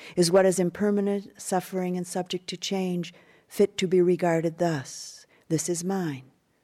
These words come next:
this I am, this is myself"? No, Venerable Sir. Therefore, monks, any kind of material form whatsoever,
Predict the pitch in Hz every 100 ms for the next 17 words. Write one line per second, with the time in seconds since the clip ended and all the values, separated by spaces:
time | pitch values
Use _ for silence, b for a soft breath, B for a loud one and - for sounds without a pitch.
0 | _ 165 156 - 165 156 - 185 175 135
1 | 131 _ b b - 160 - 160 147 156
2 | 143 143 - 190 135 - _ _ _ _
3 | _ _ _ _ _ _ _ _ _ _
4 | 165 170 151 135 135 123 127 120 123 -
5 | 135 113 - _ _ _ _ _ _ _
6 | _ _ - B B B - 175 202 208
7 | 202 185 170 160 156 - - b b -
8 | 214 247 240 208 196 180 175 165 - 214
9 | 208 202 - 196 185 185 185 - 196 190
10 | 185 160 131